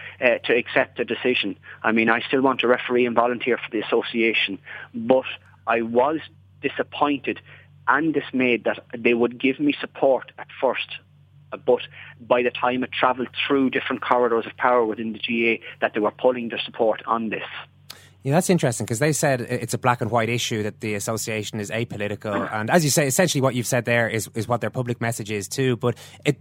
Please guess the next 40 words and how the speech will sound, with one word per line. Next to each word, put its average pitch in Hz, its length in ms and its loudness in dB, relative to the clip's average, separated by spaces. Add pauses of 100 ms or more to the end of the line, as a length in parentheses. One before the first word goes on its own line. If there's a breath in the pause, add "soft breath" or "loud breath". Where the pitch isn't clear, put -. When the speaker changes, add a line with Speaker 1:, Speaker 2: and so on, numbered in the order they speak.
(140)
Speaker 2:
in 143 100 6
a 151 60 4
way, 190 160 6
it 180 40 4
doesn't 190 200 4
sound 190 180 6
like 196 100 4
it's 143 120 -4
too 208 180 6
black 160 240 4
and 123 100 2
white 113 260 2
if, 120 280 0 (400 loud breath)
i-, 143 220 4
if 147 300 4
there 156 100 6
were 143 80 6
mixed 156 240 2
messages 147 400 2
coming 135 220 2
to 135 100 -2
you 139 120 6
over 120 140 4
the 113 80 -4
course 127 260 0
of 120 60 -6
the 110 80 -6
day. 113 300 -4 (480)
Speaker 1:
Yes, 226 320 0
yeah, 175 180 2
and 165 120 0
I 160 100 0
suppose, 165 460 2 (420 loud breath)
um, 131 180 2
the 135 80 -2
mixed 151 280 0
messages 151 480 0
were, 127 280 4
I 117 200 0
suppose, 120 400 2